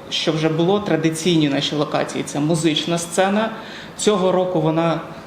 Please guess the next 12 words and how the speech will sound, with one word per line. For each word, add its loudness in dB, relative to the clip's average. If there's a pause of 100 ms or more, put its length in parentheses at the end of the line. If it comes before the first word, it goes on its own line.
не 2
буде 2
такою, 0
такою 2
масштабною. 2
Ми 2
відмовились 2
від -4
якоїсь 0
великої 2
розважальної 0
програми. 2